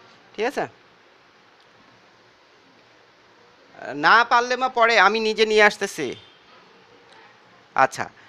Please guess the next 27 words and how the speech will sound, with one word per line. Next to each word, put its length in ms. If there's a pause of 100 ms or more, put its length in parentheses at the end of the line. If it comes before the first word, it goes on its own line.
(120)
এখানে 340
দেখো, 420 (540)
ফার্স্ট 320
টেন 180
সেকেন্ডে 400
আসলে 320
আমাদের 300 (100)
কি 160
কি 200
হয়েছিল। 480 (300)
ফার্স্ট 280
টেন 160
সেকেন্ডে 420
আমরা 320
একটা 160
অ্যাক্সিলারেশন 680
জানি। 240 (680)
ফার্স্ট 240
টেন 140
সেকেন্ডের 460
অ্যাক্সিলারেশন 680
হচ্ছে 680 (200)
twenty 580 (240)
meter 360
per 140
second 360
square। 520